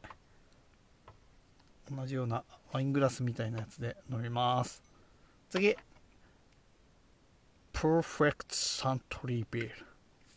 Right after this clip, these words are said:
何、缶の音がなんか、サントリーのか。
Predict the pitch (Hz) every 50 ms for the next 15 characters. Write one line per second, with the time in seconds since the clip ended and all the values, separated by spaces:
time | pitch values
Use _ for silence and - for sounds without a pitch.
0 | - - - - - - - - - - - - - - - - - - - -
1 | - - - - - - _ - - - - - - - - - - - - -
2 | - - - - - - - - - 139 117 - - - 254 247 180 135 120 117
3 | 113 - - - 113 107 117 117 117 - - - - - - - - - _ -
4 | - - - 135 123 131 117 117 123 -